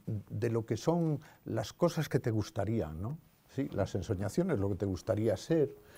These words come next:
lo que te gustaría encontrar, eh, un enamoramiento, una cosa,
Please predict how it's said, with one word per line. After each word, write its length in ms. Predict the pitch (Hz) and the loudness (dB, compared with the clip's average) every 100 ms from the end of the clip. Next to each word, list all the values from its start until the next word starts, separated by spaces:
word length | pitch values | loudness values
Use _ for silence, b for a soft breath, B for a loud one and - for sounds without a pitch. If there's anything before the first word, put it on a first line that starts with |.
| B - | B -4
lo 80 | 101 | 0
que 100 | 101 | 2
te 140 | 90 | 2
gustaría 460 | 92 90 - 104 104 | 0 0 0 2 4
encontrar, 800 | 95 98 92 123 143 135 131 123 - | 2 -2 -2 4 6 6 4 -4 -4
eh, 400 | 104 101 98 95 | 2 4 4 4
un 160 | 101 107 | 2 0
enamoramiento, 800 | 104 95 90 98 98 147 151 - | -2 -2 -4 -2 0 0 0 0
una 180 | 117 113 | 0 -2
cosa, 240 | 113 117 | -2 -2